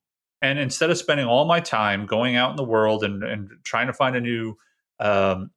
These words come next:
bike rack, I decided I'm just gonna go to that brand and buy the upgraded model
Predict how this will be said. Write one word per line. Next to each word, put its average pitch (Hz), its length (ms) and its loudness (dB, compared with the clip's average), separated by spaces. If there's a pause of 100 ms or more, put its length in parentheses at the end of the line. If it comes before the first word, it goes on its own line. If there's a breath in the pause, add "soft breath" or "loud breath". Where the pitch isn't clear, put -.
(140)
bike 120 220 -2
rack, 98 320 0
I 113 160 0
decided 113 540 0
I'm 104 100 -2
just 110 160 -6
gonna 110 140 -2
go 113 140 6
to 107 80 2
that 107 220 2
brand 107 240 2
and 98 80 -6
buy 101 160 2
the 98 80 0
upgraded 95 340 -2
model 95 360 -8